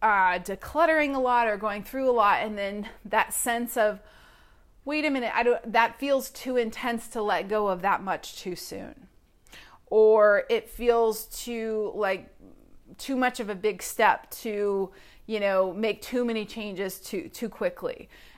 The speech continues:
And that's something that is, you know, as much as we want to be out of our comfort zone, it was kind of like my example from the cleansing, where we don't have to create a high, uh,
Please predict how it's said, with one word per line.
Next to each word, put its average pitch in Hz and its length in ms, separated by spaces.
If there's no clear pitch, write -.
And 311 140
that's 381 220
something 330 480
that 226 320
is, 226 500
you 240 140
know, 220 160
as 214 180
much 262 180
as 294 100
we 294 40
want 269 200
to - 20
be 247 100
out 233 80
of 220 60
our 214 80
comfort 294 460
zone, 202 300
it 196 40
was 196 140
kind 226 220
of 170 300
like 208 260
my 214 120
example 196 580
from 185 540
the 196 100
cleansing, 214 600
where 196 440
we 220 140
don't 240 400
have 233 340
to 220 140
create 208 680
a 202 40
high, 214 260
uh, 196 200